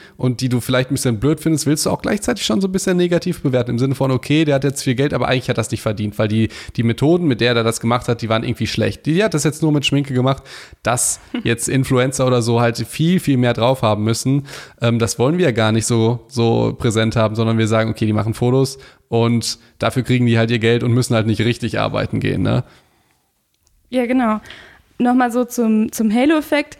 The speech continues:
Speaker 2: Ähm, vielleicht nochmal so zusammenfassend. Ähm, es ist so, dass ein sehr markantes Merkmal, ähm, einer Person über alle hinwegsticht und somit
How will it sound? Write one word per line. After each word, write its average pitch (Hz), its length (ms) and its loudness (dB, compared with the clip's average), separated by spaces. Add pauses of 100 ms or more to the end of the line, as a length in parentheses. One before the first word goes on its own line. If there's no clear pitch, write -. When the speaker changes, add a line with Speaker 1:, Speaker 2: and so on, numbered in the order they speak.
(480)
Speaker 2:
Ähm, 233 380 2
vielleicht 247 280 0
nochmal 233 220 0
so 240 80 -4
zusammenfassend. 254 1000 0 (400)
Ähm, 226 520 2 (400)
es 233 160 -4
ist 226 140 -6
so, 262 260 2
dass 240 240 -4
ein 233 240 -2
sehr 254 180 0
markantes 254 640 -2
Merkmal, 254 880 0 (360)
ähm, 233 440 2
einer 233 420 2
Person 240 600 0
über 233 240 -4
alle 247 160 0
hinwegsticht 254 800 -2
und 240 180 0
somit 247 380 0